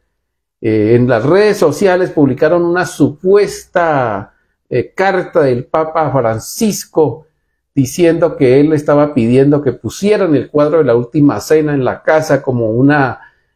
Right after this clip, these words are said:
eh, homenaje y como una, un rechazo a esa obra de teatro, cuando no es cierto. El Papa Francisco en ningún momento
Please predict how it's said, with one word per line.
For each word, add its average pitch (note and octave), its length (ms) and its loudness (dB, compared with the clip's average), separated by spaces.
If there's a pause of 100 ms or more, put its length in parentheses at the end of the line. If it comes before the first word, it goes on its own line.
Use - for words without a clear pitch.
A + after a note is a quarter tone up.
eh, A#2 300 4
homenaje C3+ 680 2
y D3 100 2
como A#2 200 0
una, C#3+ 220 4 (120)
un C#3+ 140 4
rechazo D#3 800 0
a B2+ 60 4
esa D3 240 0
obra C#3+ 240 2
de B2 80 4
teatro, D#3 360 0
cuando G3 260 0
no A#3 140 2
es A3+ 120 -4
cierto. A3 500 2
El - 80 -4
Papa - 280 -2
Francisco D3+ 480 0
en D3+ 80 4
ningún C#3+ 300 2
momento D#3+ 640 0